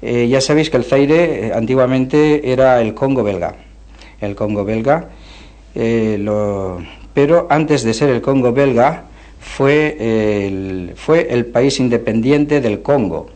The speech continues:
eh, cuyo titular era el rey Leopoldo, a título personal. En la conferencia de Berlín de mil ochocientos ochenta, me parece que fue,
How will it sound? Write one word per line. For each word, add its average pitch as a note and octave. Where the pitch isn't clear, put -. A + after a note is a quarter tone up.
eh, A2+
cuyo D3
titular B2+
era A#2+
el A2+
rey A2
Leopoldo, G2+
a F#2+
título B2
personal. G2
En G#2
la G#2
conferencia G#2+
de A2
Berlín A2
de G#2+
mil G#2
ochocientos G#2+
ochenta, G#2+
me G#2+
parece G2
que F#2+
fue, C3+